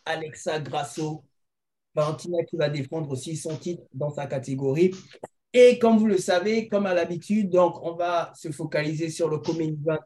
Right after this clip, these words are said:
et le main event. Mais pour les pronostics, on va pronostiquer les trois derniers combats de la carte, c'est-à-dire Jeff Neal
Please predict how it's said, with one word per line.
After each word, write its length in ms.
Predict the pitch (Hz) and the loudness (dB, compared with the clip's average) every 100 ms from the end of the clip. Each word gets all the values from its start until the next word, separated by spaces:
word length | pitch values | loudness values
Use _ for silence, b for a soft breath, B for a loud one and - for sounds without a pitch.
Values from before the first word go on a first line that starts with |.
| - | -8
et 60 | 143 | -6
le 120 | 139 | -2
main 160 | 156 151 | -2 -2
event. 340 | 135 165 165 - | -4 -4 -6 -4
Mais 200 | 151 175 | 2 2
pour 240 | 175 165 147 | 0 -6 -4
les 100 | 143 | -8
pronostics, 800 | - 151 147 135 - 196 180 - _ _ 180 | -6 -6 -4 -6 -4 -4 -4 -12 _ _ 0
on 160 | 175 | 2
va 180 | 165 170 | 2 -2
pronostiquer 720 | - 160 156 - 147 - 175 | -2 -6 -6 -8 -14 -10 -8
les 180 | 151 135 | -8 -8
trois 240 | - 180 | -4 -2
derniers 380 | 160 151 165 170 | -2 -4 -2 -4
combats 500 | 156 147 160 151 - b b b 143 | -4 -4 -2 -2 -6 b b b -2
de 180 | 165 | 0
la 140 | 160 151 | 0 -2
carte, 420 | - 175 165 - | 0 0 0 -6
c'est-à-dire 760 | 156 127 151 143 160 156 127 - _ _ - | -8 -4 -4 -2 -2 -2 -2 -10 _ _ 0
Jeff 280 | 196 190 - | 4 4 2
Neal 440 | 175 196 190 135 | 4 6 6 2